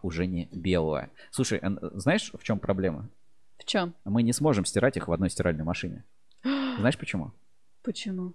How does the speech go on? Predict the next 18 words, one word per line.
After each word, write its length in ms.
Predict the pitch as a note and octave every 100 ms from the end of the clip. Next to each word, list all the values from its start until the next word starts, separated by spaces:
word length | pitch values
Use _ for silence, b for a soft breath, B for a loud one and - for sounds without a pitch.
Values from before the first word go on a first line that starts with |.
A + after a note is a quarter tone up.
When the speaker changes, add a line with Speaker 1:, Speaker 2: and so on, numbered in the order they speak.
| -
Speaker 1:
Потому 320 | C3+ G#2+ G2+
что 140 | -
маркировка 500 | A2+ A2+ C3+ C3 -
не 80 | C3+
стирается. 600 | - G3+ G#3+ G#3+ - G#3
Speaker 2:
<laughs> 1300 | A#3+ - G#3+ C#4 B3+ F#3+ - D3 - - A#3+ D4+ -
Speaker 1:
Вот 300 | C#3+ E3+ -
так. 240 | D3+ -
А, 340 | A#2+ A#2 A#2 A#2+
индустрия 440 | D3 E3 F#3 F#3+
маркировки — 480 | C#3+ - D#3+ G#3 A#2+
это 240 | C3 C#3+
компания, 420 | - B2 D3+ A#2+
которая 300 | F2+ G2+ B2
занимается, 500 | F#2+ G#2 A#2+ G2+ E2 -
м, 280 | G2 F#2+ F#2+
промышленной 460 | A2 B2+ B2 G#2
маркировкой, 600 | G2+ A2 B2+ E3 - F#2